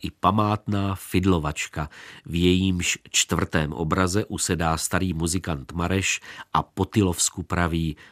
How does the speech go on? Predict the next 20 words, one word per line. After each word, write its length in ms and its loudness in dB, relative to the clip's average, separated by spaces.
„Mnoho 580 2
neumím, 840 -2
co 300 0
ale 220 0
dám, 560 2
jde 340 0
ze 160 -2
srdce.“ 520 -6
A 120 6
zpívá, 800 4
co 240 -4
Tyl 400 4
prostě 420 -2
nadepsal, 760 -2
píseň, 720 -4
a 140 4
co 180 -4
se 180 -4
začíná 540 -2
slovy: 460 -2